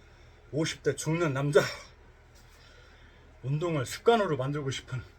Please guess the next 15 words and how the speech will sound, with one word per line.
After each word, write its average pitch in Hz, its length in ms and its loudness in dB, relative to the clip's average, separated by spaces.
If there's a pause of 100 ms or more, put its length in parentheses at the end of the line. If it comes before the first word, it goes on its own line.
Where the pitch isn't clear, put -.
(100)
중년 143 380 -4
남자입니다. 110 520 -8 (1400)
몸짱이라는 143 640 0
결과물은 151 580 2 (1400)
얻기 139 360 -4
힘들 240 340 -4
것 139 100 -4
같습니다. 113 460 -10 (280)
왜? 147 240 4 (1500)
내 120 120 -2
안에 180 220 4
있는 147 180 -2
또 240 100 -4
다른 220 240 4
나, 160 120 4